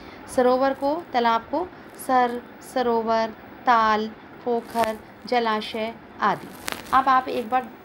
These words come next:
दोबारा से देखिए अर्थ के आधार पर, अर्थ के आधार पर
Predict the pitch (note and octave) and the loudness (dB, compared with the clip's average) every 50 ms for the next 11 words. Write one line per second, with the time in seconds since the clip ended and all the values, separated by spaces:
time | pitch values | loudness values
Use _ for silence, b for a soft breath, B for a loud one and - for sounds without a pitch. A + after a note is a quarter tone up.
0 | - - - A#3 A3 A3 G#3+ G#3+ A#3 - - C4 A3+ A#3 A3 - - D4+ F#4+ G#4 | -10 -6 -4 -2 0 0 0 0 -2 -2 -4 -4 -4 -4 -4 -4 -6 -6 -6 -8
1 | - - - - B B B B B - - D4 E4 D#4+ - - - C4+ G#3+ G3+ | -10 -16 -18 -18 B B B B B 2 4 4 4 4 2 -2 -4 -4 -4 -4
2 | F#3 F3 - - - - - - - - - - - - - - - - - - | -6 -8 -8 -10 -14 -16 -16 -18 -20 -20 -20 -20 -20 -20 -20 -20 -20 -20 -18 -18
3 | - - - - - - A3 G#3+ G#3+ G#3 - - C4 B3+ G#3+ A3+ A3 A3 G#3+ - | -18 -20 -20 -10 -2 2 2 2 2 0 -2 -4 -4 -2 -2 0 -2 -2 -2 -2
4 | - C#4 F4+ F#4 | -4 -6 -6 -6